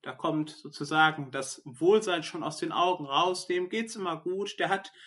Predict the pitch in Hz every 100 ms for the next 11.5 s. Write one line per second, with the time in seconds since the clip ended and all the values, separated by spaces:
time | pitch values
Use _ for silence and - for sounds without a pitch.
0 | - - 196 196 196 269 233 170 180 196
1 | 196 180 180 - 170 185 - 170 - 156
2 | - 170 180 170 160 - 170 175 208 214
3 | 196 - - 165 - 135 123 123 117 120
4 | 147 151 - 143 - - 127 120 - -
5 | - _ _ _ _ _ _ _ _ _
6 | _ - - - _ _ _ - 156 143
7 | 208 277 - _ _ _ - 151 - 165
8 | 156 160 156 - - _ - 139 143 131
9 | 123 - - _ _ _ _ - 185 156
10 | 151 214 - - - 170 139 131 156 170
11 | - 175 165 -